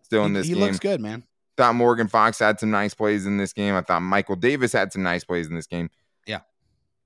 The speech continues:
Speaker 1: Not a ton of other <laughs> highlighted performances. We'll get more into some guys, you know, especially offensive line stuff, but, like, in the trenches, I mean, the Chargers, none of their running backs could get anything going. I mean, the,
Speaker 2: I
Speaker 1: the
Speaker 2: mean,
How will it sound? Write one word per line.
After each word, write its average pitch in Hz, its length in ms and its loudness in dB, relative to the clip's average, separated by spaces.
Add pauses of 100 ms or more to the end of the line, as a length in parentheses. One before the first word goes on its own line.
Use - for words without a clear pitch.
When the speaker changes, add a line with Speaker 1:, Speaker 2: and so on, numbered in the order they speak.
(440)
Speaker 1:
Not 233 320 0
a - 40 -10
ton 185 280 4
of 147 100 4
other 135 220 4
<laughs> - 0 -
highlighted 110 580 2
performances. 98 580 -2
We'll 127 140 -4
get 185 160 -2
more 151 240 0
into 127 160 -2
some 120 220 -4
guys, 107 340 2
you 104 80 -4
know, 101 160 0
especially 113 340 -4
offensive 101 440 0
line 92 220 -2
stuff, 87 220 -4
but, 82 100 0
like, 76 200 -4 (480)
in 190 140 0
the 175 80 2
trenches, 131 580 0 (220)
I 110 40 -4
mean, 120 160 2
the 107 60 2
Chargers, 123 460 4
none 131 260 4
of 135 60 2
their 123 120 4
running 95 260 4
backs 82 260 -2
could 78 120 -18
get 82 140 -2
anything 76 380 -4
going. 76 380 -6
I 80 80 -6
mean, 85 260 -2
the, 87 100 4
Speaker 2:
I 87 40 2
Speaker 1:
the 226 60 -2
Speaker 2:
mean, - 80 4